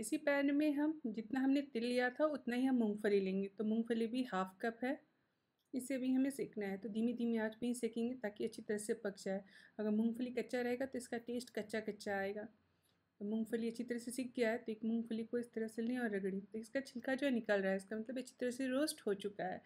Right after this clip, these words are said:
अब इसके छिलके को निकालने के लिए हम kitchen towel के ऊपर इसे डालेंगे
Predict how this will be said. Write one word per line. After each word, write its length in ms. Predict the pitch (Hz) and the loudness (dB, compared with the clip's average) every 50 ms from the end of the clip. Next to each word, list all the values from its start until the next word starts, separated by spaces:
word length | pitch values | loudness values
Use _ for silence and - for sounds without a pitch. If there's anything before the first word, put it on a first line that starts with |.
| - - - - - _ - | -16 -20 -20 -20 -20 _ -6
अब 80 | 214 214 | -4 -4
इसके 220 | 208 214 226 220 | -2 -2 -4 -6
छिलके 300 | 220 - 220 214 214 - | -6 -6 -8 -8 -6 -6
को 100 | - 262 | -6 -4
निकालने 440 | 247 254 254 254 247 247 254 254 262 | -4 -2 0 0 0 2 2 0 -2
के 180 | 262 - 262 254 | -2 0 -2 0
लिए 320 | 240 233 226 233 247 240 - _ _ _ _ _ - | 2 2 2 2 2 0 -6 _ _ _ _ _ -2
हम 160 | 226 226 226 | -2 0 0
kitchen 300 | 220 - 226 - 233 233 226 | 0 -2 -2 0 0 0 2
towel 260 | 233 233 220 226 226 | 2 2 2 2 0
के 100 | 226 240 | 0 -2
ऊपर 200 | 240 240 240 240 | -2 0 -2 -2
इसे 180 | 233 - 247 | -2 0 0
डालेंगे 460 | 240 233 233 233 240 247 240 247 277 | 2 2 2 2 2 2 2 0 0